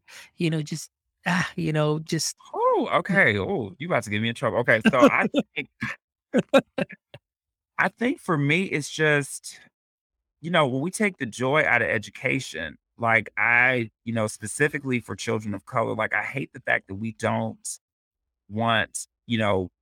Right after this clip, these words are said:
Speaker 2: children of color to experience joy. You know, six-year-olds are not quiet.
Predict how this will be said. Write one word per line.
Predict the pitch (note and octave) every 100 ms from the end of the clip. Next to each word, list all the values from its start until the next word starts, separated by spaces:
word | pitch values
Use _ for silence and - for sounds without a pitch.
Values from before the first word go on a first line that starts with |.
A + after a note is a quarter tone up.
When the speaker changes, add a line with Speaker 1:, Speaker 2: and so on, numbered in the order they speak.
| _ _ _ _ _
Speaker 2:
children | - C#3+ C3 A#2
of | -
color | C3 A#2+
to | G#2+ A2
experience | - - A2 G2+ F#2+ G2
joy. | G2 G#2+ A#2 E2 G#1+
You | F#2+ G2+
know, | G2
six-year-olds | - C3+ - B2+ A#2 A2
are |
not | G#2+ A2 G#2+
quiet. | - G2+ F2+ E2 -